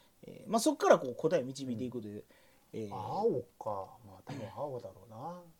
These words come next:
Speaker 2: わかんないけど。
Speaker 1: えー、全色の中で、全ての色の中で最も明度の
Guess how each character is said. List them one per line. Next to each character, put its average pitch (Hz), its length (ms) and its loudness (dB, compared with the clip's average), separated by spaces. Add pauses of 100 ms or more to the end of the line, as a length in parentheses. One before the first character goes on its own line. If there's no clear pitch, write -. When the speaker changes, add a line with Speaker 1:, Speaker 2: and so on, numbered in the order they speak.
(320)
Speaker 2:
わ 120 120 -8
か 120 120 -4
ん 113 40 -4
な 101 80 -8
い 101 40 -10
け - 80 -12
ど。 123 60 -2
Speaker 1:
え 123 320 0
ー、 117 60 -4
全 302 240 6
色 180 300 4
の 135 100 -2
中 131 260 0
で、 131 280 2
全 302 320 4
て 285 80 6
の 226 80 4
色 220 140 4
の 208 40 2
中 160 200 4
で 131 80 4
最 240 460 4
も 240 100 8
明 233 300 6
度 165 160 4
の 120 120 -6